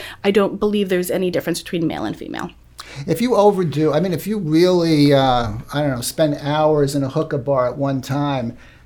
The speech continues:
Speaker 2: and you're really breathing in this carbon monoxide, could it be lethal?
Speaker 1: Absolutely.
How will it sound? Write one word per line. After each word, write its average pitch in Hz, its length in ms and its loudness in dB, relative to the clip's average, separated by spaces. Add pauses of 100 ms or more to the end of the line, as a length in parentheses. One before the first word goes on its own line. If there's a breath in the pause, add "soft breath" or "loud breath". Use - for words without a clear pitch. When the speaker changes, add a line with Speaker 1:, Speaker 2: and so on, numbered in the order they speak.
(120 loud breath)
Speaker 2:
and 139 140 2
you're 143 100 4
really 156 300 2
breathing 143 680 0
in 139 280 0
this 131 140 -8
carbon 123 300 -4
monoxide, 131 720 -4 (400 soft breath)
could 147 160 0
it 143 80 0
be 143 100 2
lethal? 156 560 -6 (140)
Speaker 1:
Absolutely. 190 500 -2